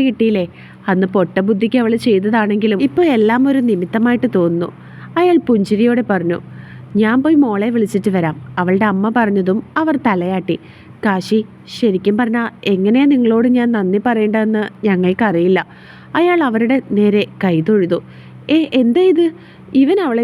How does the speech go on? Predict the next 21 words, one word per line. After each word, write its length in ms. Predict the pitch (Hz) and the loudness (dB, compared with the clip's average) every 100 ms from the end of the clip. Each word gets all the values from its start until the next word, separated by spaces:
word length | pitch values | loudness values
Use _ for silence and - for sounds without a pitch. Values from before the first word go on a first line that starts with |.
| 240 | -4
ഇഷ്ടമായി, 400 | - 233 185 156 - - | -2 0 0 -2 -8 -8
അപ്പോ 180 | 180 214 285 | -4 2 2
ഞങ്ങൾ 240 | 269 269 349 349 | 4 2 2 4
വന്ന് 160 | 294 | 4
അവളെ 180 | 285 285 294 | 4 0 2
ചോദിക്കാന്ന് 520 | 254 196 202 233 247 240 | 2 2 0 0 0 0
കരുതി. 260 | 180 170 - - - - 220 | 0 -2 -4 -14 -20 -6 -2
അതിലിപ്പം 360 | 247 349 403 403 | 2 2 2 0
നന്ദി 240 | 302 233 285 320 | 2 2 0 2
പറയാൻ 220 | 294 285 254 | 2 2 2
എന്തിരിക്കുന്നു? 500 | 226 226 247 233 233 - - - | 0 0 0 0 -2 -6 -20 -6
ശരിക്കും 380 | 220 175 165 254 262 | -2 0 0 2 2
ഞങ്ങളാ 340 | 196 190 277 294 | 0 0 0 0
അങ്ങോട്ട് 260 | 220 220 240 | 0 0 0
നന്ദി 220 | 208 202 214 | 0 0 0
പറയേണ്ടത്. 380 | 196 185 180 180 - - - - 208 | 0 -2 -2 -4 -8 -20 -20 -6 0
ഞാൻ 140 | 190 190 | 0 0
വിളിച്ച് 260 | 208 202 226 269 | 0 0 0 2
ചോദിച്ചപ്പോ 460 | 202 208 226 262 254 | 0 0 -2 0 0
തന്നെ 180 | 254 254 | 0 0
വന്നോളാൻ 380 | 214 196 202 | 0 0 0